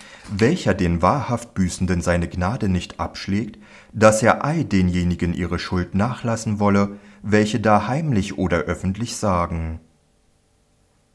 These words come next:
„Ich leugnete die Hilfsmittel oder Suffragien der Heiligen in Ansehung derer, die in der Gnade sterben.“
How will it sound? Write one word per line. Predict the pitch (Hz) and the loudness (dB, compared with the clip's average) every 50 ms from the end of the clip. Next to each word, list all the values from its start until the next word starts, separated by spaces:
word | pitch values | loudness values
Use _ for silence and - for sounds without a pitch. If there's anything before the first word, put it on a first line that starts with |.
| _ _ _ _ _ _ _ _ | _ _ _ _ _ _ _ _
„Ich | - 123 117 113 - - | 2 2 2 2 0 -2
leugnete | 113 107 113 143 160 - 127 110 98 104 98 92 | 0 0 0 0 -2 0 0 0 2 2 0 0
die | - 98 90 | 2 0 0
Hilfsmittel | 76 92 110 131 135 - - 113 101 95 98 95 95 | 0 -2 -4 -4 -4 -4 -2 -2 0 2 2 2 2
oder | - 95 92 95 92 90 | 2 2 2 2 2 2
Suffragien | - 98 92 - - - 95 98 127 131 110 107 104 98 92 | 0 -2 -4 -4 -6 -6 -6 -6 -6 -4 -2 0 2 2 2
der | 95 92 85 80 85 | 2 2 0 0 -2
Heiligen | 82 80 80 85 87 92 92 104 104 110 113 - - - - - - _ | -2 -2 -2 -2 -2 -2 -2 0 0 -2 -2 -4 -8 -14 -20 -20 -6 _
in | 117 120 117 113 - - 127 | 2 4 4 2 2 0 -2
Ansehung | 139 160 165 147 107 104 98 95 92 90 90 85 - | -2 -2 -2 -4 -2 0 2 2 2 2 0 0 -2
derer, | 101 113 139 139 - 123 113 95 | -2 -2 -2 -2 0 0 0 0
die | 101 98 92 | 0 0 2
in | 73 92 90 | 2 2 2
der | 95 90 87 | 2 0 0
Gnade | - 90 85 78 78 80 85 104 | 0 -2 -2 -2 -2 -2 -4 -4
sterben.“ | - - - 117 101 92 87 87 85 82 90 85 85 82 | -6 -6 -4 -4 -2 -2 0 -2 -2 -4 -4 -4 -4 -6